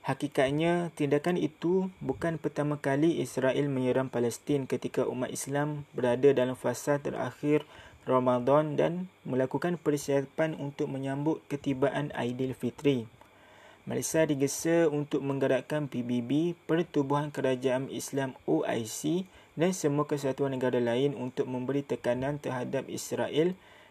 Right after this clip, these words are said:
demi membebaskan Palestin daripada penaklukan haram Zionis. Kerajaan Malaysia juga telah mengorak langkah menumbuhkan Aid for Palestine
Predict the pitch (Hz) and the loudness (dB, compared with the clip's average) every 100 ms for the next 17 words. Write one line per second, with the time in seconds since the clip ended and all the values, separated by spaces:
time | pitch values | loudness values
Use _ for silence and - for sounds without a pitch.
0 | - 123 143 185 165 147 139 139 151 - | -6 0 2 4 2 4 4 4 2 0
1 | 180 175 - 139 143 - - 175 180 - | -4 -4 -2 0 0 -2 -4 -2 -4 -6
2 | 139 139 143 143 160 147 143 139 143 143 | -4 -2 0 0 0 0 -2 0 0 0
3 | 151 147 135 127 147 147 123 123 127 143 | -2 -4 -4 -2 0 -2 0 0 0 -2
4 | - - _ - - - - - 123 127 | -4 -16 _ -20 -20 -20 -14 0 2 4
5 | 151 147 135 - 160 156 156 151 139 135 | 2 4 0 0 4 8 8 6 0 2
6 | 139 139 139 135 131 131 123 123 123 127 | 0 2 0 0 -2 0 0 0 -2 -2
7 | 151 151 143 135 135 135 131 - 147 147 | 2 4 2 -2 -4 -2 -4 0 0 0
8 | 147 _ 151 151 - - 139 - 123 131 | -4 _ 0 0 -2 2 2 4 2 0
9 | - - 165 | -4 -2 -2